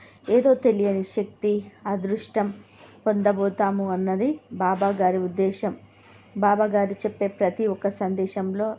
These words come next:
ఏదో ఒక తెలియని శక్తి దాగి ఉంది. అది మనం విన్న తర్వాత మనకున్న కష్టాలన్నీ కూడా మర్చిపోతాం,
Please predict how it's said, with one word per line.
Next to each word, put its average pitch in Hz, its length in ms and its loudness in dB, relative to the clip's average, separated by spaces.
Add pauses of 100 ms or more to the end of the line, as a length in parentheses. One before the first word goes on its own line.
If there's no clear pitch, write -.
(100)
ఏదో 196 260 0
ఒక 196 140 -2
తెలియని 196 460 -2
శక్తి 196 340 -4
దాగి 185 320 0
ఉంది. 180 280 -2 (540)
అది 202 220 0
మనం 190 340 0
విన్న 190 280 -2
తర్వాత 190 540 0 (480)
మనకున్న 208 460 0
కష్టాలన్నీ 202 720 0
కూడా 202 180 2
మర్చిపోతాం, 190 720 -2